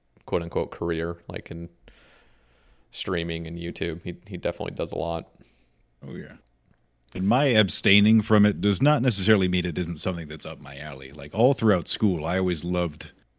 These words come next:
Speaker 2: doing, like, presentations and making keynotes and stuff like that. Like, I really love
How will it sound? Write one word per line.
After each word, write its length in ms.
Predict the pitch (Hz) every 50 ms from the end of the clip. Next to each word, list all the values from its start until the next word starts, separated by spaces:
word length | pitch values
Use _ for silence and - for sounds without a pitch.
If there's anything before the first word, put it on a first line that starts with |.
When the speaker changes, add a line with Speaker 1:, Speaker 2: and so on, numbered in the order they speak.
| _ _ - 107
Speaker 2:
doing, 240 | 101 104 92 90 82
like, 160 | 76 76 -
presentations 960 | - 113 104 95 82 85 85 - - 107 98 92 - - 92 85 85 82 -
and 160 | 87 82 85
making 460 | 87 87 - - 85 80 80 80 76
keynotes 560 | - - - 120 110 101 95 90 85 - - -
and 100 | 90 -
stuff 260 | - - 92 82 -
like 200 | 85 82 78 78
that. 240 | 90 82 76 78 76
Like, 140 | 80 80
I 40 | 80
really 320 | 85 90 98 101 98 92 90
love 560 | 87 87 90 92 90 85 80 78 - -